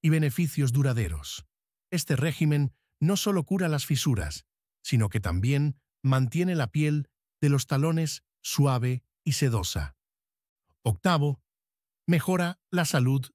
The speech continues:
de las uñas. Para las mujeres de más de cincuenta años, fortalecer las uñas y evitar su fragilidad se vuelve más importante.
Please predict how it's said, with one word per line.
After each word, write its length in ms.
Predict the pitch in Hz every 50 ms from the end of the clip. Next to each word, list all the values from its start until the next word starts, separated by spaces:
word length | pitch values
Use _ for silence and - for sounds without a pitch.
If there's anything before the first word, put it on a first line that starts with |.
| _
de 140 | - 139 135
las 180 | 127 113 - -
uñas. 560 | 123 107 85 80 76 71 65 - - - - _ _ _ _ _ _ _ _ _ _ _ _ _ _ _ _ _ _ _ _ _ _ _
Para 160 | 175 175 180
las 160 | 185 180 160
mujeres 440 | 175 170 147 - 208 202 202 170 139
de 100 | 143 127
más 220 | 127 160 175 151
de 100 | 147 147
cincuenta 580 | - 131 117 110 - 151 170 170 143 156 139 135
años, 460 | 143 139 131 127 123 123 117 - - _ _ _ _ _ _ _
fortalecer 640 | - - 147 135 - 156 143 143 127 - 185 202 202
las 240 | 196 165 131 -
uñas 460 | - 156 127 104 90 80 80 - - _ _ _ _ _ _ _
y 120 | - 131 120
evitar 400 | 104 92 87 85 - 131 131 127
su 140 | - 143 123
fragilidad 680 | - 139 120 - - 143 139 139 139 160 156 151 139 _ _ _ _ _ _ _ _
se 160 | - - 160
vuelve 360 | 143 135 165 175 175 151 165 151
más 260 | 147 170 170 - -
importante. 800 | 160 147 123 143 123 - - 127 98 85 78 - 82 69 71